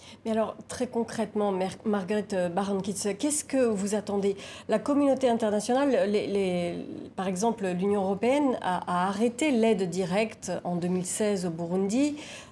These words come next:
Euh, il y a quand même un certain nombre de, de sanctions, mais en même, mais en même temps, il y a ce dilemme d'une population qui est,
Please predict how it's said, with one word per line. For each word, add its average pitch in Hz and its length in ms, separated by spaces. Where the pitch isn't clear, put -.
Euh, 180 800
il 220 80
y 214 60
a 214 40
quand 214 140
même 220 220
un 175 180
certain - 400
nombre 214 240
de, 180 160
de 190 180
sanctions, 214 600
mais 226 280
en 220 80
même, 220 240
mais 208 240
en 214 120
même 214 200
temps, 320 160
il 240 120
y 214 40
a 196 60
ce - 160
dilemme 247 520
d'une 196 200
population 226 800
qui 214 240
est, 202 100